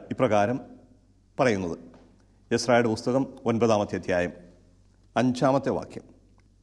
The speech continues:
"സായാഹ്ന ബലിയുടെ നേ-, സമയത്ത് ഞാൻ ഉപവാസത്തിൽ നിന്ന് എഴുന്നേറ്റ് കീറിയ വസ്ത്രവും മേലങ്കിയുമായി മുട്ടിന്മേൽ നിന്ന് എൻ്റെ ദൈവമായ കർത്താവിൻ്റെ നേർക്ക് കൈകൾ ഉയർത്തി അപേക്ഷിച്ചു."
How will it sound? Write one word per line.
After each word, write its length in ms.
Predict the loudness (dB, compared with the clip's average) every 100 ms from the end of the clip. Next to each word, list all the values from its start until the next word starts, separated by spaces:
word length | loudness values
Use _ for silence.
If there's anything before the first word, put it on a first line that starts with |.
| _ _ -6
"സായാഹ്ന 480 | 2 4 6 4 4
ബലിയുടെ 300 | 2 4 4
നേ-, 180 | 2 2
സമയത്ത് 400 | 2 2 2 -2 -2 -14 -20 -4
ഞാൻ 200 | 2 2 0 -2
ഉപവാസത്തിൽ 600 | 2 4 4 2 -2 2
നിന്ന് 140 | 2
എഴുന്നേറ്റ് 420 | 4 2 2 0 -4 -8 -20 -20 -8
കീറിയ 420 | 0 4 4 6 4
വസ്ത്രവും 500 | 4 2 2 2 -2 -10 -20 -14 0
മേലങ്കിയുമായി 880 | 2 4 4 4 4 4 4 2 0 -6 -16 -20 -4
മുട്ടിന്മേൽ 420 | -2 2 4 4 4
നിന്ന് 280 | 2 0 -2 -6 -20 -14 -4
എൻ്റെ 140 | 0
ദൈവമായ 460 | 4 4 4 4 4
കർത്താവിൻ്റെ 440 | 2 2 2 4 2
നേർക്ക് 340 | 0 0 -4 -4 -6 0
കൈകൾ 320 | 2 2 2
ഉയർത്തി 380 | 2 0 -2 -8 -8 -8
അപേക്ഷിച്ചു." 480 | -6 -8 -8 -16